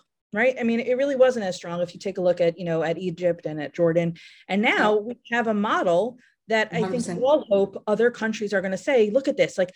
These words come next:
Speaker 1: you know, if we sign up, this is what happens. We have
Speaker 2: Yeah.
Speaker 1: two hundred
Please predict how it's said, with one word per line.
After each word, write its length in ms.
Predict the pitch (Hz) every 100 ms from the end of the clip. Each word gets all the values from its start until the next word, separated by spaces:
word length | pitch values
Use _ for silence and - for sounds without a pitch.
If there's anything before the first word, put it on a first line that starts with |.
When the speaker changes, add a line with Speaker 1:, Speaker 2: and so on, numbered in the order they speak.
| - _ _ _
Speaker 1:
you 100 | 214
know, 100 | 202
if 160 | 208 214
we 180 | 294 320
sign 360 | 311 285 247
up, 260 | 254 359 - _
this 160 | 269 277
is 100 | 302
what 120 | 285
happens. 440 | 226 175 - 175 214
We 120 | 220
have 240 | 208 202 _ _
Speaker 2:
Yeah. 100 | 254
Speaker 1:
two 100 | 302
hundred 240 | 294 294